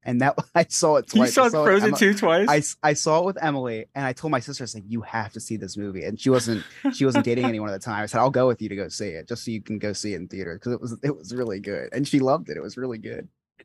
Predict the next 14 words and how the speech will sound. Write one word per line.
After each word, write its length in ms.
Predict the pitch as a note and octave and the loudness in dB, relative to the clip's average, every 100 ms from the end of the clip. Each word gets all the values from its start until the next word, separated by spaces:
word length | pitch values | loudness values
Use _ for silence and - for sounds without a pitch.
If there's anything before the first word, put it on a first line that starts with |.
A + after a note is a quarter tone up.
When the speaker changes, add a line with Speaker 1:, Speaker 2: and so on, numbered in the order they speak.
| - - | -14 -6
Speaker 1:
And 140 | - E3 | 2 6
you 80 | E3 | 6
know 60 | |
what 80 | E3 | 6
the 40 | D3 | 4
funniest 360 | D3+ D3+ D3 | 2 4 2
part 180 | D3+ A#2+ | 0 2
was, 300 | C3 B2 A2 | 2 0 -2
was 160 | A2+ G#2 | -8 -6
I 160 | A2+ | -6
said 260 | A2+ A#2+ A2+ | -4 -6 -4
to 100 | A#2 | -4
her, 280 | A2+ G#2+ G2 | -2 -2 -4
um, 440 | G#2 G#2 G2+ F#2 | -6 -6 -6 -8